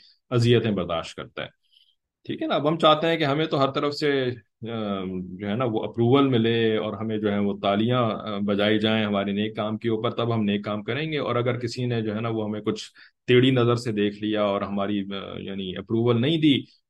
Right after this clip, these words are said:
तो फिर तो हम नहीं कर सकते कुछ भी, हम तो बड़े, हम तो नहीं कर सकते भाई। ठीक है, तो भाई आप ही फिर lose out करेंगे,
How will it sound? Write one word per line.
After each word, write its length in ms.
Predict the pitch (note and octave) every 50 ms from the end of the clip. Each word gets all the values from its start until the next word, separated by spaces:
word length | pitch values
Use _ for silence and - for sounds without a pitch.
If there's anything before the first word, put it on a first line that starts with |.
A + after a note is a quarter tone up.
| _ _ _ -
तो 100 | C3 A2
फिर 180 | - C3 A#2+ A#2+
तो 120 | B2 B2+
हम 100 | A2+ G#2+
नहीं 160 | G2+ G2 G2+
कर 120 | G2 G2 F#2
सकते 300 | - G#2+ F#2 - G#2+ G2
कुछ 140 | G2 F#2+
भी, 300 | F#2 F2+ F#2 E2+ E2+ E2+ F2+
हम 140 | G#2+ A#2+ A#2+
तो 100 | A#2 A#2+
बड़े, 500 | A2+ A2+ G#2 G#2+ G#2 G2+ F#2+ F#2 F2 F2+ F#2+
हम 140 | G#2+ A2+ G#2+
तो 80 | G#2+
नहीं 140 | G2+ G2 F2+
कर 100 | E2+ E2+
सकते 320 | - - - - - E2+
भाई। 180 | E2 D#2 - - - _ _ _ _ _ _ _ _ _ _ _ _ _ _ _
ठीक 180 | - C3+ - -
है, 160 | G3+ A3+ - _ _ _ _ _ _ _ _ _ -
तो 80 | A2+
भाई 200 | G#2 G#2 A2 C3
आप 340 | B2+ G#2+ E2+ G2+ G#2 G#2+ A2+
ही 80 | B2+ C3+
फिर 160 | C3 C#3 C3
lose 300 | A2+ G#2 A2 A#2 A2+ A2+
out 220 | G#2+ A2 A2 A2
करेंगे, 440 | - B2+ D#3 F3+ F#3 D#3+ D3 D3 D3